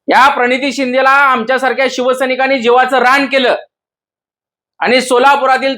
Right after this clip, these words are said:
तब्बल दोन ते अडीच लाख शिवसेनेचं मतदान त्या प्रणिती शिंदेला पडलं लोकसभेला, म्हणून ती निवडून आली. हिचा बाप दोन वेळा काँग्रेसकडून पडला होता लोकसभेला.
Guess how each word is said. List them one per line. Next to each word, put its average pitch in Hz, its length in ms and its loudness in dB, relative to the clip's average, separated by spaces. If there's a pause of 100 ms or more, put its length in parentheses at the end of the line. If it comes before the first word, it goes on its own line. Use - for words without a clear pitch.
तब्बल 254 380 -2
दोन 254 220 0
ते 262 100 -2
अडीच 247 400 0
लाख 277 300 4
शिवसेनेचं 254 600 -2
मतदान 247 400 0
त्या 269 160 0
प्रणिती 240 360 -4
शिंदेला 240 320 0
पडलं 240 320 -2
लोकसभेला, 240 640 2 (360)
म्हणून 233 220 -2
ती 254 120 -4
निवडून 254 380 0
आली. 285 260 2 (840)
हिचा 269 300 2
बाप 277 280 4
दोन 277 240 0
वेळा 277 240 4
काँग्रेसकडून 277 680 0
पडला 277 260 2
होता 285 360 4 (280)
लोकसभेला. 269 600 2